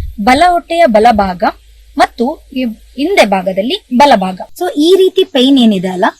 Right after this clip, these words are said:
ನಾವ್ ಅಲ್ಲಿಗೆ ಅರ್ಥ ಮಾಡ್ಕೊಳ್ಬೇಕು ಇದು ಕಿಡ್ನಿ ಸಮಸ್ಯೆ ಅಂತ ಹೇಳ್ಬಿಟ್ಟು. ಹಾಗಾಗಿ ನೀವು ಈ ರೀತಿ ಅಪ್ಲೈ ಮಾಡ್ಕೊಂಡಾಗ, ಜೊತೆಗೆ ಈ ಎರಡು ಪಾಯಿಂಟ್ ಅಲ್ಲಿ ರಾಜ್ಮಾ ಸೀಡ್ ಅನ್ನ ಹಾಕಿದಾಗ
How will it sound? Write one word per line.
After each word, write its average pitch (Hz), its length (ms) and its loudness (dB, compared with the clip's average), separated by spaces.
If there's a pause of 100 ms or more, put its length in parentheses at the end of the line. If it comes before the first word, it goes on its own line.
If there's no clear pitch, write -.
(100)
ನಾವ್ 302 140 2
ಅಲ್ಲಿಗೆ 294 280 0
ಅರ್ಥ 220 200 0
ಮಾಡ್ಕೊಳ್ಬೇಕು 202 600 -2
ಇದು 277 360 -4
ಕಿಡ್ನಿ 285 240 2
ಸಮಸ್ಯೆ - 420 -6
ಅಂತ - 220 -10
ಹೇಳ್ಬಿಟ್ಟು. 185 340 -10
ಹಾಗಾಗಿ 339 560 0
ನೀವು 320 180 0
ಈ 269 140 2
ರೀತಿ 269 220 -2
ಅಪ್ಲೈ 277 300 0
ಮಾಡ್ಕೊಂಡಾಗ, 202 580 -2 (480)
ಜೊತೆಗೆ 330 340 -2
ಈ 294 300 0
ಎರಡು 294 280 0
ಪಾಯಿಂಟ್ 247 420 0
ಅಲ್ಲಿ 226 180 0
ರಾಜ್ಮಾ 247 540 2
ಸೀಡ್ 226 160 2
ಅನ್ನ 214 160 0
ಹಾಕಿದಾಗ 233 480 0